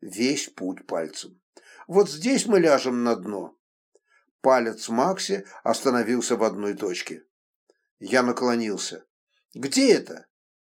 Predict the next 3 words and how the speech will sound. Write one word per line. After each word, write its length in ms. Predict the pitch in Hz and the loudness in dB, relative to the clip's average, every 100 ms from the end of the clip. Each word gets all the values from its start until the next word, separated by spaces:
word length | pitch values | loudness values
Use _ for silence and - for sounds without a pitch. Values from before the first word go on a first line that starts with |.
| _ _ - | _ _ -4
"Коннектикут". 920 | 214 233 226 - - 104 - - - _ _ _ _ _ _ _ _ _ _ _ _ _ - - - - | 2 4 2 0 -4 -8 -10 -12 -16 _ _ _ _ _ _ _ _ _ _ _ _ _ -20 -20 -8 2
Он 240 | 196 208 | 2 2
рассмеялся, 1080 | 175 - - 151 156 185 185 123 - - - | 0 0 0 0 0 2 2 -2 -6 -8 -10